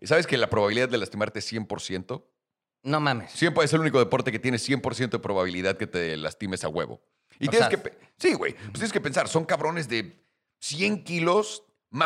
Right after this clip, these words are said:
Speaker 1: mamadísimos, músculo sólido,
Speaker 2: Ujú.
Speaker 1: que pueden correr como un corredor
Speaker 2: Sí.
Speaker 1: olímpico chocando
Speaker 2: Son
Speaker 1: uno en
Speaker 2: atletas.
Speaker 1: contra del otro a esa velocidad, con ese momentum, con dos cuerpos, uno en contra del otro.
Speaker 2: Ujú.
Speaker 1: Literalmente todo el partido están como chocando en un coche, güey.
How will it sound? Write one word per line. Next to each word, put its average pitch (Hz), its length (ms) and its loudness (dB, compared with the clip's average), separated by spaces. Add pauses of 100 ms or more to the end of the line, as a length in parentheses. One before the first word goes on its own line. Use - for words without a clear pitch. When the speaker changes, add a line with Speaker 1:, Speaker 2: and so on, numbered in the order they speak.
Speaker 1:
mamadísimos, 196 760 -2
músculo 156 600 2
sólido, 170 640 2
Speaker 2:
Ujú. 113 240 0
Speaker 1:
que 139 80 2
pueden 226 340 2
correr 160 420 2
como 151 200 2
un 180 60 -2
corredor 175 460 4
Speaker 2:
Sí. 175 60 6
Speaker 1:
olímpico 151 520 2
chocando 190 680 2
Speaker 2:
Son 127 160 -2
Speaker 1:
uno 214 260 4
en 175 60 0
Speaker 2:
atletas. 135 220 2
Speaker 1:
contra 180 260 6
del 135 160 2
otro 143 260 4
a - 20 4
esa 147 180 2
velocidad, 113 480 0
con 131 140 0
ese 120 160 -2
momentum, 123 480 -2
con 101 180 0
dos 113 160 -2
cuerpos, 113 440 0
uno 107 140 -4
en 101 80 -6
contra 101 280 0
del 104 80 2
otro. 110 180 0
Speaker 2:
Ujú. 95 80 -8 (200)
Speaker 1:
Literalmente 143 680 2
todo 147 120 4
el 139 80 4
partido 123 260 -2
están 131 200 0
como 117 200 -2
chocando 120 380 -2
en 107 100 -2
un 123 180 -4
coche, 156 340 -2
güey. 62 280 -16